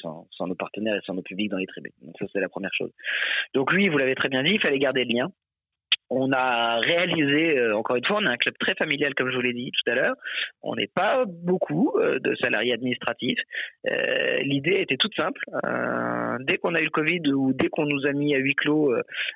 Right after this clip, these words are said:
euh, début de saison, euh, bah, début de saison, euh, en septembre-octobre deux mille vingt, euh, on a fait des brainstorming avec tous les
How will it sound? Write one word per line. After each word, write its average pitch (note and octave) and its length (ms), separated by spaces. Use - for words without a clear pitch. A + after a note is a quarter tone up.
euh, A#2 240
début C3+ 280
de - 60
saison, B2+ 560
euh, - 80
bah, - 140
début F#2 200
de - 120
saison, C3 260
euh, F2 680
en - 100
septembre-octobre G#2+ 600
deux G2 80
mille G2 240
vingt, F#3 140
euh, A2 320
on C#3+ 140
a C#3+ 80
fait G#3 80
des G3 80
brainstorming F#3 600
avec C3+ 200
tous A#3+ 140
les G3+ 180